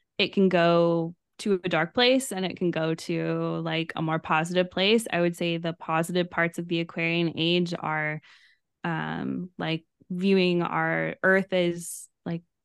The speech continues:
sort of a global society, like, we're all one in a way, things going across borders.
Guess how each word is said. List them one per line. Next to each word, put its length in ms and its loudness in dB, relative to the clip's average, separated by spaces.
sort 140 -2
of 120 -2
a 80 2
global 600 2
society, 680 2
like, 200 0
we're 120 0
all 280 2
one 400 0
in 160 -2
a 80 -2
way, 460 -2
things 240 0
going 240 -4
across 420 -2
borders. 540 4